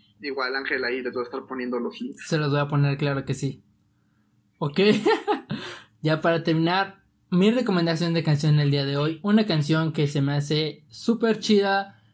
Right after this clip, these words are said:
Speaker 2: para poder disfrutar en cualquier momento, en cualquier juego que, que estés jugando,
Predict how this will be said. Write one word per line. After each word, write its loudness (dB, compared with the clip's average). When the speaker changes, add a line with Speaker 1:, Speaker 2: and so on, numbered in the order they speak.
Speaker 2:
para 0
poder 2
disfrutar 0
en 0
cualquier 0
momento, 0
en 0
cualquier 0
juego 0
que, -6
que -2
estés -2
jugando, 0